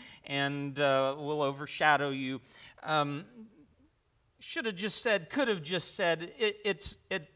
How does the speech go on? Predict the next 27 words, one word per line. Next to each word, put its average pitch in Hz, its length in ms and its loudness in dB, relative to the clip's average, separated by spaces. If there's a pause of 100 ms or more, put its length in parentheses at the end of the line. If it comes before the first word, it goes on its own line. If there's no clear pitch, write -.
it's 170 160 -6
going 165 280 -2
to 151 100 -10
be 139 120 0
a 127 60 2
miraculous, 117 880 0 (420)
uh, 101 180 -4 (100)
event, 104 680 -10 (100)
a 175 80 -4
miracle." 180 680 2 (1500)
By 180 240 8
way 196 560 8
of 180 240 2
giving 175 380 2
additional 165 720 -2
evidence, 175 1080 0 (1080)
additional 185 580 0
confirmation, 185 1000 0
the 160 160 -2
angel 175 320 -2
goes 160 320 4
on 190 240 4
in 156 140 -4
verse 151 280 -4
thirty-six 160 680 -4
to 160 140 -6
say, 170 420 0